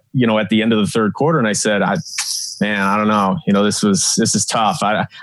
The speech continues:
I, I don't know if, uh, you know, these, these coaches should really be, uh, evaluating him or putting him on this pedestal that they've been putting him on." And fourth quarter comes around, and the kid makes a three. And, and then the kid gets a steal,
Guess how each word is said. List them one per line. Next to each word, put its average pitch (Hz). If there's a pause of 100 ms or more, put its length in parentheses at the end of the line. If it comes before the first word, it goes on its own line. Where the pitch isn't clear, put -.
I, 120
I 131
don't 143
know 135
if, 120
uh, 127
you 120
know, 120
these, 117
these 120
coaches 123
should 113
really 123
be, 113
uh, 110 (100)
evaluating 117
him 110
or 104
putting 135
him 117
on 117
this 113
pedestal 120 (280)
that 123
they've 135
been 127
putting 220
him 127
on." 107 (500)
And 160 (120)
fourth 170
quarter 175
comes 131
around, 110 (480)
and 123 (180)
the 123
kid 135
makes 131
a 127
three. 107 (800)
And, 123
and 127
then 127
the 123
kid 131
gets 120
a 123
steal, 107